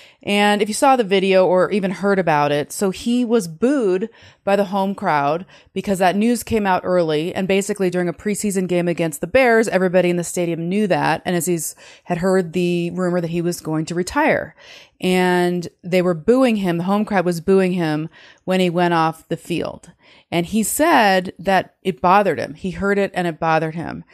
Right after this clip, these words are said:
And it was pain, it was, to me, it was painful to watch. And you and I have always talked about the good and the bad of sports. For me, that was an example of the bad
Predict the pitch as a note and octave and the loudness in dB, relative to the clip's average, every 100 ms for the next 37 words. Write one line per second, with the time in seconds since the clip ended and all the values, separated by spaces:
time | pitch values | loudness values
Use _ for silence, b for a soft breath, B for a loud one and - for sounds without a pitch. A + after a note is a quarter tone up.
0 | B B B - G#3+ A3 G#3+ _ _ - | B B B -4 2 2 2 _ _ -6
1 | - - A#3+ A#3 A3 A3 G#3 - A3+ A#3 | -6 -4 -4 0 2 2 0 -2 0 0
2 | F3+ - - - G3+ G3 F#3 F3+ E3 F3+ | -2 -8 -12 -4 -2 -2 0 -2 -2 -4
3 | D#3+ C#3+ - - E3+ G3 A#3+ B3 A#3 F#3+ | -6 -6 -8 -10 -8 -2 0 2 2 2
4 | F3+ F#3 - F3+ F3 E3 E3 D#3+ C#3+ F3+ | 2 2 0 -2 -2 -4 -4 -6 -2 4
5 | F#3 F#3 F#3+ B B B B E3+ D3+ E3 | 4 4 0 B B B B -8 -2 0
6 | D#3+ D#3 D#3 D3+ - - - - - - | 2 2 2 -2 -6 -10 -12 -8 -8 -8
7 | - - b b b b b b _ G#3+ | -14 -18 b b b b b b _ -4
8 | G#3+ A3 B3 C4+ C#4+ C#4+ C#4 F3+ G3 F#3 | -2 0 2 4 4 2 -2 -2 2 2
9 | F#3+ F3+ F3+ F3 E3+ D#3 E3+ E3 D#3 D#3+ | 2 0 2 2 0 -2 -2 -2 -2 -2
10 | D3+ D#3 D3+ C#3+ C#3+ D#3+ C#3 _ - D#3+ | -2 0 -2 -4 -6 -8 -8 _ -8 -2
11 | D3+ D3 C#3+ | 0 0 -2